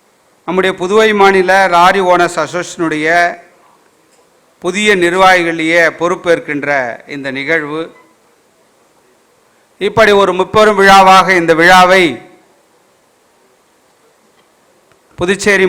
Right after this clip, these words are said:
மாநிலத்தினுடைய லாரி ஓனர்ஸ் அசோசியேஷனுடைய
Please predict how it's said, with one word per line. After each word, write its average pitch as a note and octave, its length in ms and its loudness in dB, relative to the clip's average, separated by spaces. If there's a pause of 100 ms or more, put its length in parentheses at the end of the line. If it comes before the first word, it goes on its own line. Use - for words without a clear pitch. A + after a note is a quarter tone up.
மாநிலத்தினுடைய D#3+ 680 0 (2500)
லாரி F#3+ 240 4 (120)
ஓனர்ஸ் E3+ 280 -4
அசோசியேஷனுடைய D#3 460 -6